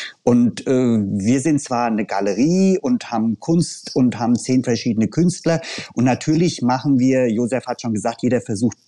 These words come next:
Dinge mit dazuzunehmen und zu überlegen, wie kann man mischen. Wir machen Lesungen, wir machen Mini-Konzerte bei uns in den Räumlichkeiten, aber wir sind eine, eine Kunstgalerie. Aber unser Nachbar ist eben keine Kunstgalerie, sondern ein Modelädchen oder ein Tattoo-Studio.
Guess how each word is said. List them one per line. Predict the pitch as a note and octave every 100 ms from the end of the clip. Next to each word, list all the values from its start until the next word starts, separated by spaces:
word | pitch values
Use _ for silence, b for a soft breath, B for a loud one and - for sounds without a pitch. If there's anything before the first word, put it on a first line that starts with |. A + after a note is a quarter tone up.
| _
Dinge | D3 C3+
mit | B2 A2+
dazuzunehmen | G#2+ F#3 D#3+ D#3 C#3 C3 C3+ C3
und | A#2+
zu | - -
überlegen, | A#2 A2 A#2+ A#2
wie |
kann | A#2 A#2
man | G#2+ A2+
mischen. | D3+ - C3+ B B B
Wir | A#2+
machen | A2 A2 A#2
Lesungen, | G#2+ C3 A#2+ B2 A#2+ G#2+
wir | A#2
machen | A#2 A2+ A#2
Mini-Konzerte | A#2 B2 - A#2+ A#2+ A#2 A#2+ D3
bei | A2+
uns | - -
in | A#2+
den | A#2
Räumlichkeiten, | A2 A#2 B2 - B2 C#3
aber | G#2+ A#2+
wir | B2
sind | C3 C#3+ C3
eine, | C3+ C3+ B B _
eine | C3 C3+ C3+
Kunstgalerie. | D#3 D3 - - G2+ G#2+ G#2+ G#2 F#2 - B B B B B
Aber | C#3 C#3+
unser | D#3+ C#3
Nachbar | B2+ C3 - C#3+ B2+
ist | C3+ -
eben | B2+ B2+
keine | - A#2+ C#3
Kunstgalerie, | C#3+ D#3 - C#3 C#3 B2+
sondern | B2 C3 B2+
ein | A2+ G#2+
Modelädchen | A2 C#3 C#3+ C#3 D3 - - C3+ C3+ -
oder | B2+ B2+
ein | B2
Tattoo-Studio. | A#2+ A#2+ B2+ C3 - A2 F#2 G2 -